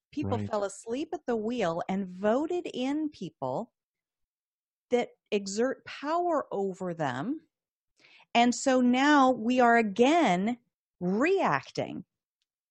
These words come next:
Speaker 2: Right.
Speaker 1: and saying, "Wait a minute, you can't take our rights." And, "Wait a minute, we should recall this person, Judd,"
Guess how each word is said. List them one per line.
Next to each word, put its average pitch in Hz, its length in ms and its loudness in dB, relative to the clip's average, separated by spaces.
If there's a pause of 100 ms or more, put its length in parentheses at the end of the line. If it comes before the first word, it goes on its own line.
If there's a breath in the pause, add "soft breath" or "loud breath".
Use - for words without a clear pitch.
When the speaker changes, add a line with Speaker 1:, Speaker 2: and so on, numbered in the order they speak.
(240)
Speaker 2:
Right. 107 120 0
Speaker 1:
and 233 120 4
saying, 240 340 2
"Wait 262 260 0
a 453 240 -6
minute, 370 360 -6
you 285 160 -8
can't 392 320 -10
take 302 180 -8
our 247 160 -6
rights." 208 360 -6
And, 247 140 -4
"Wait 453 440 -2
a 427 140 -6
minute, 285 300 -6
we 311 120 -6
should 302 200 -8
recall 294 580 -6
this 254 260 -8
person, 233 680 -4
Judd," 226 320 -4